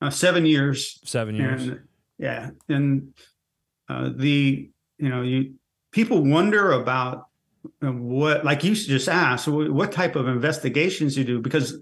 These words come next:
Speaker 1: number one, they, most people never heard of it.
Speaker 2: Right.
Speaker 1: And it's a, it's a very specialized group,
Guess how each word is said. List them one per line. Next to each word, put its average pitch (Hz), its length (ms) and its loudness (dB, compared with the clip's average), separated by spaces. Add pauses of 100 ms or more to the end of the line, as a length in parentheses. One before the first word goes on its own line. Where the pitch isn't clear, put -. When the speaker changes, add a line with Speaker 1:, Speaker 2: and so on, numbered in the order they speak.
Speaker 1:
number 151 240 2
one, 156 200 4
they, 135 340 2
most 156 360 0
people 135 220 0
never 127 240 0
heard 160 220 2
of 120 60 0
it. 127 220 -2
Speaker 2:
Right. 110 300 -4 (480)
Speaker 1:
And 139 200 2
it's 135 300 -4
a, - 80 -4
it's - 80 -2
a 165 80 2
very 208 340 2
specialized 139 760 0
group, 139 400 -2